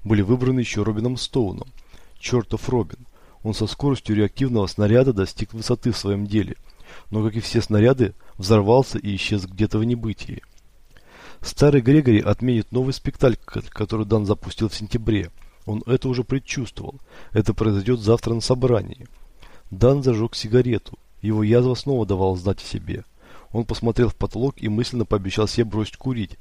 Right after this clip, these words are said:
если сохранить место после завтрашнего совета. Он подумал, читал ли уже Грегори Variety. Грегори прочел Variety, но он уже смотрел на обложку Woman Way,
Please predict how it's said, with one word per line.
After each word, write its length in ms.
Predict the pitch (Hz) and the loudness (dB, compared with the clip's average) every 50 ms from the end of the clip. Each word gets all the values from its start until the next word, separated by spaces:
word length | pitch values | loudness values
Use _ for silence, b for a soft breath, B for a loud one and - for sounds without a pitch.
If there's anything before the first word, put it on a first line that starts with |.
| b b b b b b | b b b b b b
если 180 | 104 98 - 104 | -4 -4 -4 -2
сохранить 420 | - 104 90 104 107 110 101 - | -4 -2 0 2 2 2 0 0
место 280 | 104 110 127 123 - 120 | 0 0 0 2 0 -2
после 280 | - - 90 - 95 | -4 -4 -8 -6 -2
завтрашнего 480 | 92 101 101 - 98 98 - - 113 104 | 0 0 0 0 -2 -6 -6 -4 -6 -6
совета. 480 | - - 123 120 113 107 - - - - - - - b b b b b b b b b b b | 0 0 0 2 2 0 -2 -4 -8 -16 -20 -20 -20 b b b b b b b b b b b
Он 140 | - 107 110 | -6 -6 -2
подумал, 520 | - - 127 127 123 120 95 - - 85 - - - - | 0 0 0 0 0 -4 -4 -6 -10 -16 -20 -20 -20 -12
читал 360 | - - 101 - 123 135 143 | -8 -8 -4 0 2 2 2
ли 80 | 147 139 | 2 0
уже 200 | 120 113 107 101 | -2 -2 -2 0
Грегори 360 | 92 110 113 110 92 98 95 | 2 4 4 4 4 2 0
Variety. 640 | 92 98 107 110 117 104 90 - - - - - - - - - - - _ - b b b b b b b - | 2 2 2 4 4 2 2 0 -6 -12 -16 -16 -16 -20 -20 -20 -20 -20 _ -20 b b b b b b b -12
Грегори 440 | 98 90 117 120 147 151 147 147 127 | -2 2 4 6 6 6 6 4 4
прочел 420 | - - 101 98 - - 131 131 | 4 2 -2 -2 0 -2 0 2
Variety, 600 | 135 143 139 135 117 95 87 82 - - - 95 | 2 4 4 4 4 4 2 0 -6 -10 -12 -8
но 200 | 90 104 107 117 | -4 0 2 2
он 100 | 131 139 | 4 4
уже 300 | 139 123 110 107 101 - - - | 2 0 0 0 -2 -2 -4 -10
смотрел 440 | - - 104 104 95 90 117 120 120 | -8 -4 -4 -2 -2 2 2 2 4
на 120 | 117 104 | 4 2
обложку 480 | 98 90 95 117 123 - - - 127 110 | 2 2 0 -2 -2 -2 -4 -6 -6 -4
Woman 380 | 98 101 104 107 113 117 120 | -2 -2 -2 -2 -2 -2 -2
Way, 280 | 117 107 82 76 - | -2 -4 -4 -6 -10